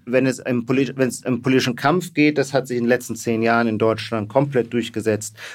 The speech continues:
Ähm, Meinungen, die man nicht erträgt, versucht man zu delegitimieren. Und die einfachste Art, sie zu delegitimieren, ist halt zu sagen, sie sei rechts. Und das ist zwar se-, nicht sehr einfallsreich und auch kein besonders, ähm, raffiniertes Argumentation-, argumentatives Florettspiel,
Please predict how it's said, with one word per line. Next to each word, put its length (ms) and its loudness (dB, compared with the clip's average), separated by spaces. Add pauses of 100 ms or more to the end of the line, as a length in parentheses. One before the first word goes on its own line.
(160)
Ähm, 400 2
Meinungen, 460 4
die 80 0
man 160 0
nicht 100 -4
erträgt, 580 -2
versucht 360 -2
man 100 -2
zu 120 -10
delegitimieren. 960 0
Und 80 2
die 80 2
einfachste 500 -2
Art, 160 0
sie 240 -6
zu 140 -12
delegitimieren, 880 0
ist 160 -2
halt 140 0
zu 80 -4
sagen, 260 2
sie 80 2
sei 220 4
rechts. 500 -2 (420)
Und 220 0
das 100 0
ist 120 -12
zwar 120 4
se-, 160 2
nicht 180 -6
sehr 140 4
einfallsreich 680 2
und 80 -2
auch 180 -2
kein 240 -2
besonders, 580 2
ähm, 360 2
raffiniertes 720 2
Argumentation-, 960 0 (400)
argumentatives 720 2
Florettspiel, 840 2